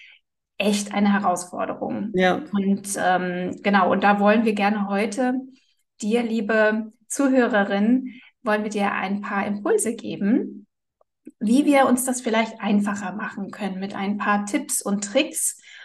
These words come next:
Speaker 1: Und,
Speaker 2: Mhm.
Speaker 1: ähm, genau, und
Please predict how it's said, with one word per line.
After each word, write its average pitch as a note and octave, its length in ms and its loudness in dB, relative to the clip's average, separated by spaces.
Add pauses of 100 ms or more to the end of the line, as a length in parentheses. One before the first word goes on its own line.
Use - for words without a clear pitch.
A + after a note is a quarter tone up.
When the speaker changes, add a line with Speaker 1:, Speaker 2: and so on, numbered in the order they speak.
(260)
Speaker 1:
Und, G#3 640 6
Speaker 2:
Mhm. F#3 160 2 (200)
Speaker 1:
ähm, F#3 500 -6
genau, G3 400 2
und - 440 -6